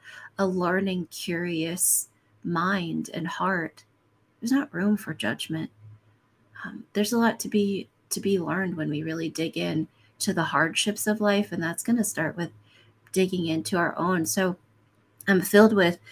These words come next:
a lot of love and a lot of compassion for people. Um, there's a lot of pain in this world,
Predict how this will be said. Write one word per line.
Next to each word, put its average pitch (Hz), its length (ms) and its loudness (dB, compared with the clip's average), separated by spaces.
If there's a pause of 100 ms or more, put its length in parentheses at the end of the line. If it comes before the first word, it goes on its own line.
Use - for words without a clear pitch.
(680)
a 185 80 4
lot 220 260 10
of 240 100 6
love 220 300 6
and 170 100 0
a 170 40 -4
lot 165 260 -2
of 202 140 -4
compassion 165 640 -2
for - 160 -8
people. 170 560 -6 (540)
Um, - 260 -18 (180)
there's 226 200 2
a 294 60 2
lot 220 260 4
of 208 100 -2
pain 170 300 -4
in 240 120 0
this 254 240 -4
world, 262 340 -4